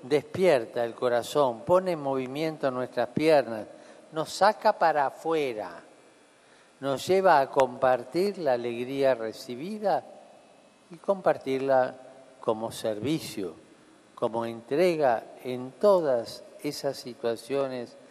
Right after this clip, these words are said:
embarazosas que nuestros vecinos o parientes puedan estar viviendo. El Evangelio nos dice que María fue deprisa,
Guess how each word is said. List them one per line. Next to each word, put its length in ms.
embarazosas 1080
que 180
nuestros 420
vecinos 840
o 140
parientes 800
puedan 460
estar 360
viviendo. 800
El 100
Evangelio 720
nos 180
dice 420
que 140
María 560
fue 320
deprisa, 1040